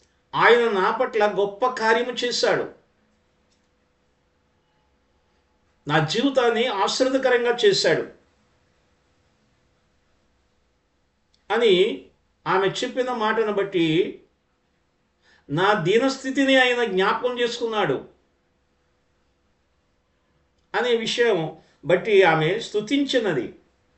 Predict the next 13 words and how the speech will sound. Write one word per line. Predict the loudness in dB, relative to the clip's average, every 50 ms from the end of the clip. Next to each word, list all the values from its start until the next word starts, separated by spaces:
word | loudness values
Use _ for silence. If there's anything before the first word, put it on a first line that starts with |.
| _ _ _ _ _ _ _ _ _ _ _ _ _ _ _ _ _ _ _ _ _ _ _ _ _ _ _ -6 -4
ఆమె | -2 -2 -2
ఎంత | -2 -2 -2
ధన్యురాలు! | 0 2 2 2 2 2 2 2 2 0 -2 -4 -8 -12 -18 _ _ _ _ _ _ _ _ _ _ _ -4
ప్రభువుని | -2 0 2 2 2 2 2 -2
స్తుతించటం | -4 -6 -8 -6 -4 -4 -4 -4 -6 -6 -6 -4 -4
అనేది | -4 -2 -2 -2 -2 -2 -2 -2 -4 -6 -10 -18 _ _ _ _
ఎంత | -10 -10 -4 -4 -4
ధన్యత, | -2 0 0 0 0 -2 -2 -2 0 0 0 0 -2 -6 -12 -18 _ _ -16
ఎంత | -4 -4 -2
ధన్యురాలు | 0 0 0 0 2 2 2 4 4 4 4
అనేది | 2 2 0 -2 -2 -2 -2 -2
మనం | -4 -4 -4 -6
చూడాలి. | -6 -6 -6 -6 -4 -6 -6 -8